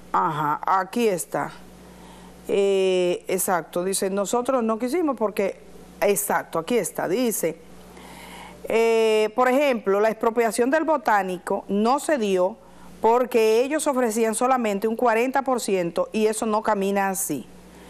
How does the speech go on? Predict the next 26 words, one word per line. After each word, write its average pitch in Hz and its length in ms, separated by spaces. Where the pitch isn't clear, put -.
Eso 254 280
es 339 140
en 269 120
torno 240 240
a 226 60
la 220 100
selección 226 480
de 285 60
los 294 220
expedientes 254 720
que 196 140
fueran 208 300
trabajados 233 680
para 226 220
ser 262 280
presentados 269 680
en 220 100
el 202 60
Ministerio 202 520
de 240 120
Hacienda 202 640
para 190 240
pago 233 280
de 262 160
deuda 208 500
pública 277 540